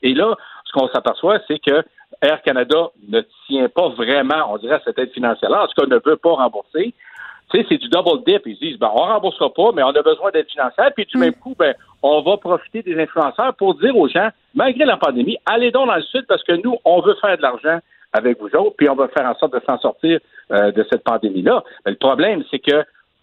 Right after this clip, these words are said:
Speaker 1: on va s'en sortir ensemble. C'est un, c'est un, c'est un but commun qu'on s'est donné. Tous les, moi, je sais que vous, avec votre famille, vous avez des enfants, ben, on fait des sacrifices. Moi, je fais des sacrifices, ma famille,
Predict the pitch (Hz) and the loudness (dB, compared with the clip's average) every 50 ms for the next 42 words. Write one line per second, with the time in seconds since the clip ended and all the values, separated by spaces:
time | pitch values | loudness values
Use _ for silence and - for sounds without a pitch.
0 | _ _ - - 127 123 123 151 160 156 - 127 - - 143 113 - - 143 120 | _ _ -2 0 0 2 2 0 -2 -2 -4 -4 -4 -4 -6 -4 -2 -2 -2 0
1 | 117 117 - - 135 123 104 - _ _ _ _ _ _ - - - 131 127 - | 0 -2 -2 -2 -2 -2 -4 -6 _ _ _ _ _ _ -12 -4 -2 -2 0 0
2 | 135 127 120 - - 139 - - 131 123 117 - - - - - 127 110 - 123 | -2 -2 -2 -2 -4 -2 0 0 0 0 0 -2 -4 -10 -6 -4 -4 -2 0 0
3 | 113 110 110 - 156 170 - - - 151 143 127 139 151 165 - 123 110 - - | 0 0 -2 -4 -6 -6 -4 -2 0 0 2 2 0 0 -2 -4 -6 -6 -4 -4
4 | 113 - 113 101 95 98 110 139 156 _ - - - _ _ _ _ - - 247 | -2 0 0 0 0 0 0 0 -2 _ -8 -20 -20 _ _ _ _ 0 0 2
5 | 226 185 165 160 - 220 160 170 135 - - - - - 185 180 - 113 107 95 | 4 2 2 2 2 2 2 2 2 0 0 -2 -2 -2 -2 0 2 0 0 0
6 | 92 104 127 170 247 277 - - - 110 107 - 123 117 - - 113 104 156 185 | 0 0 2 2 2 2 0 0 0 0 0 0 0 -2 0 -2 0 0 0 0
7 | 151 104 113 110 110 110 113 110 101 98 117 110 95 - - 185 226 - - - | 0 0 0 2 0 0 0 -2 -2 0 -2 -2 -2 -2 -2 -2 -2 -4 -8 -16
8 | - - - - - - - - 110 110 110 107 110 - 117 117 117 110 - - | -20 -18 -18 -18 -18 -8 -4 -2 0 2 2 0 2 2 2 2 2 0 0 0
9 | 156 160 131 110 - 131 110 - - 98 - - 147 127 - - 127 160 - - | -2 0 -2 -2 -2 -2 -4 -4 -6 -10 -4 0 0 0 0 0 0 0 0 0
10 | - 123 120 107 - 120 - - 107 - - 151 156 - - 113 104 - - 110 | -2 -2 -2 0 0 0 0 -2 -6 -4 0 0 -2 0 -2 -4 -4 -2 0 -2
11 | 101 110 131 151 165 156 | 0 0 0 0 0 -2